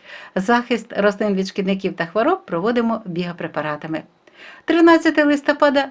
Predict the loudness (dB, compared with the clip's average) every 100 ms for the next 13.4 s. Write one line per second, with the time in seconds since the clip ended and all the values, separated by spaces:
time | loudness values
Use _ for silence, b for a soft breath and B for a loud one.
0 | -2 -2 -2 -2 0 0 -2 -4 0 2
1 | 0 0 -2 0 -2 -4 -8 -8 -8 -6
2 | -8 -8 -10 -10 -8 0 0 2 0 2
3 | 2 4 4 6 4 4 6 4 2 -2
4 | -2 -2 -2 -2 -2 -2 -4 -4 -2 -4
5 | 0 0 0 -2 -6 -10 -8 -8 -4 -4
6 | -4 -8 -8 -6 -6 -4 -6 -12 -18 B
7 | B -4 -2 0 -2 -4 -4 -2 -4 -6
8 | -10 -10 -6 -4 -4 -4 -8 -8 _ B
9 | B B B -2 0 0 0 0 0 0
10 | -4 -6 b b b b -16 -6 -2 -2
11 | -2 -6 -4 -4 -4 -4 -8 -4 -4 -4
12 | -4 -2 -2 -2 -6 -4 -4 -6 -10 -10
13 | -12 -10 -8 -10